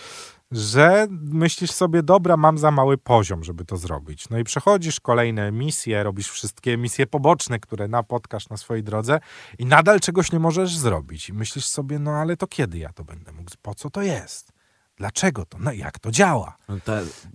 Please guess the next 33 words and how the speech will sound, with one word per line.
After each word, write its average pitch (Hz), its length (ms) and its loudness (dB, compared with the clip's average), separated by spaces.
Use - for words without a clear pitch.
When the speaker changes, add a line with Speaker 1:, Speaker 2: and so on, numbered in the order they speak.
Speaker 1:
Jak 117 120 2
Speaker 2:
to 117 120 8
chyba 107 280 4
Speaker 1:
c-, - 60 -6
Speaker 2:
chodziło 202 280 2
o - 40 6
Speaker 1:
co 131 60 4
to 175 120 2
Speaker 2:
taką 120 180 0
tajemnicę 107 640 -2
trochę 87 340 -8
właśnie. 85 180 -12
Speaker 1:
Ale 107 140 -6
wiesz, 139 240 -4
tych 95 160 -8
rzeczy 156 260 -2
jest 101 200 -2
dużo 98 640 -6
i 120 120 -4
to 175 140 -4
są 208 200 0
rzeczy, 151 340 -2
które, 160 680 -2
e, 110 460 0
w, - 100 -14
w - 80 -10
których 151 240 0
masz 151 200 4
olśnienie 127 560 6
w - 60 -12
pewnym 90 340 -6
momencie, 85 540 -6
nie? 104 420 -6